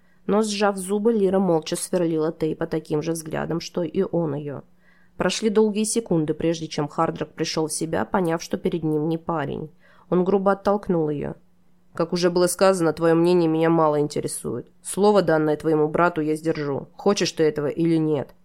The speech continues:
Снова исчезли какие-либо эмоции из его голоса. «А теперь к сути. Я говорил с Сарах.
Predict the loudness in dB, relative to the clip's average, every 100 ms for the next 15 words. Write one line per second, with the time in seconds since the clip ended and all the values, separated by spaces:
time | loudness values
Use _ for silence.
0 | _ _ _ -10 2 4 4 0 -2 -2
1 | -2 -4 -4 -4 -4 0 0 2 0 0
2 | -4 -4 -6 -4 -2 -2 -2 -4 -8 -10
3 | -12 -14 _ _ _ _ -8 -4 0 0
4 | 0 -4 -4 -4 -10 -12 _ -4 0 4
5 | 4 4 2 0 2 2 2